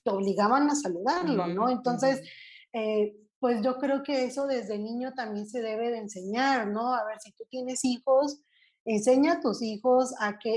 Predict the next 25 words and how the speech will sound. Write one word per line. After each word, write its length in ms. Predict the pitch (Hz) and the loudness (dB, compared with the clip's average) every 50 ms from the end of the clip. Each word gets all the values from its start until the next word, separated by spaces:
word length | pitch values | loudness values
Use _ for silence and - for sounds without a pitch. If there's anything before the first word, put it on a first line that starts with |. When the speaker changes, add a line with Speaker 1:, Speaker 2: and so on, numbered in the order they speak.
| 233 226 | 0 -2
Speaker 1:
estén 300 | 208 - - 254 254 247 | -6 -4 -4 -4 -2 -2
conscientes 580 | 294 302 311 302 302 254 240 240 - 262 240 | -2 -2 -2 -2 -2 -4 -4 -4 -6 -8 -8
de 100 | 233 214 | -8 -14
sus 200 | - - 202 - | -14 -16 -12 -10
emociones, 800 | 208 196 185 175 - - 208 202 202 208 214 220 220 226 220 - | -10 -10 -8 -8 -6 -4 -2 2 2 2 2 2 0 -4 0 0
a 60 | 240 | 0
lo 120 | 214 220 220 | 0 0 -2
mejor 280 | 226 214 - 262 269 | -4 0 2 4 4
los 180 | 269 294 277 240 | 6 4 2 2
vas 180 | 254 247 247 277 | 0 -2 0 -2
a 60 | 269 | -4
apoyar 420 | - 254 240 214 233 226 226 226 _ | -2 -4 -4 -4 -4 -6 -6 -6 _
con 120 | 254 233 | -6 -6
alguna 420 | 220 208 202 185 220 233 247 247 247 | -4 -6 -6 -6 -4 -4 -4 -4 -4
terapia 640 | - 214 202 202 208 214 214 - _ 226 214 214 214 _ _ _ - _ _ _ | -4 -4 -2 -2 -2 -2 -4 -6 _ -8 -8 -8 -10 _ _ _ -20 _ _ _
o 140 | - 220 226 | -4 0 2
con 160 | 254 254 233 226 | 4 4 6 6
algún 380 | 220 220 226 262 277 277 285 | 4 4 6 4 4 4 2
curso, 640 | - 262 269 269 262 262 - 294 294 294 294 - - - | 2 2 2 2 2 2 2 4 4 4 4 0 -4 -2
y 120 | 254 240 254 | 2 2 2
es 140 | 254 254 | 2 2
parte 300 | - 269 269 262 320 320 | 0 0 0 0 -2 -6
también 360 | 302 277 254 233 226 233 240 240 | -6 -6 -4 -4 -4 -4 -2 0
de 100 | 247 247 | 0 0
ir, 420 | 247 240 247 247 254 247 - - | 0 -2 -4 -4 -6 -8 -10 -12